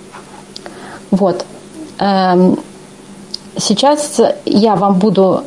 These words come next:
задавать загадки, то есть я не буду вам давать прям слово, из которого нужно составить другое слово. И из этой загадки вам нужно будет отгадать два слова. Вот давай попробуем, Ксения,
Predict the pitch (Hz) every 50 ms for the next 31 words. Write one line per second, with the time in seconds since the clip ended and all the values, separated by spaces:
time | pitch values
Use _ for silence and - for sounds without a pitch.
0 | - 180 202 196 196 226 226 196 185 160 151 - - - - - - - - 185
1 | 240 269 240 226 180 165 165 - - - 214 254 302 302 - - - - - 202
2 | 185 - 196 190 190 233 262 311 302 - 202 208 196 196 185 202 185 190 180 180
3 | - - - - - 185 180 175 180 - - 208 208 190 170 165 170 - - 196
4 | - 202 185 175 190 185 185 170 170 165 - - 180 - - 185 175 165 180 180
5 | 175 185 180 175 - - 180 175 175 170 214 247 - - - - - - - -
6 | - - - 220 226 233 202 254 247 240 - 180 165 190 180 - 208 254 311 311
7 | - 226 190 - - 202 196 190 190 208 240 220 247 220 180 202 196 196 - -
8 | 185 175 180 185 180 170 - 226 254 - - 285 247 165 170 175 160 175 180 214
9 | 247 254 247 - - - - - 190 175 202 214 202 180 175 165 175 180 - -
10 | - - - - - - - - - - - - - - - 202 214 214 - -
11 | - - - 196 202 208 262 320 311 294 240 - - 262 247 214 226 208 202 185
12 | - - - 202 185 175 170 165 165 170